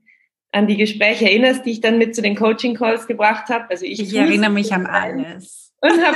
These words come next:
Speaker 1: gesagt, <laughs> hey, das ist das, was ich sagen möchte. Und du hast eigentlich gar nicht, also du hast eigentlich nur gesagt, okay, das ist alles gut.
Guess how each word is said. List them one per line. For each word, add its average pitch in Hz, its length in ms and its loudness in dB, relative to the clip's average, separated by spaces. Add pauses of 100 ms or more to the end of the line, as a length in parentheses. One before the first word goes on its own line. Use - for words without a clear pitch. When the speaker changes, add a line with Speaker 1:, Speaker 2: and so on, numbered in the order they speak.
Speaker 1:
gesagt, 262 400 0
<laughs> - 140 -18
hey, 285 580 4
das 262 160 -2
ist 233 180 -8
das, 240 200 0
was 202 160 -8
ich 214 140 -12
sagen 277 420 2
möchte. 254 420 0
Und 220 140 -6
du 311 80 -2
hast 349 200 -4
eigentlich 262 320 0
gar 240 200 2
nicht, 277 180 -2
also 226 140 -4
du 269 80 -4
hast 339 180 0
eigentlich 240 240 -2
nur 294 160 0
gesagt, 302 300 -6
okay, 254 180 -6
das 294 120 -2
ist 254 140 -8
alles 226 320 -2
gut. 381 240 2